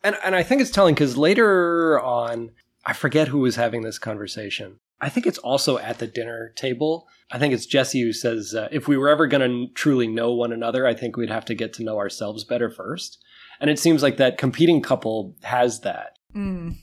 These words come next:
Speaker 1: to some extent that Jesse and Celine don't, which is a great principle, by the way. One does not give what one does not have.
Speaker 2: Mm-hmm.
Speaker 1: So that's a great principle, and they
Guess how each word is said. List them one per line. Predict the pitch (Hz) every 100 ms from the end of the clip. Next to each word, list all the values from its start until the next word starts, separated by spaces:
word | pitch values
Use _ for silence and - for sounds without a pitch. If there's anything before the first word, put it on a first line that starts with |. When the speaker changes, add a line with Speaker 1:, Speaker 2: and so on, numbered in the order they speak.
| _
Speaker 1:
to | - 120 113
some | - 143 127
extent | - - 120
that | 117
Jesse | 107 117 110 117
and | 107
Celine | 120 117 107
don't, | 110 123 - - _ _
which | 180 180
is | 190
a | 165
great | 143 269 269 -
principle, | 220 220 165 123 104
by | 131 123
the | 110
way. | 107 98 - _ _ -
One | 139 196 180
does | 190 226
not | 208 196 156
give | 143 190 151
what | 151 151
one | 143 143
does | 143 175 156
not | 160 156
have. | - 156 120 85 - - _ _ _ -
Speaker 2:
Mm-hmm. | 180 170 156 147 _
Speaker 1:
So | -
that's | 151 220
a | 185
great | 180 -
principle, | 151 131 - 117 117
and | 113 113 104
they | 117 117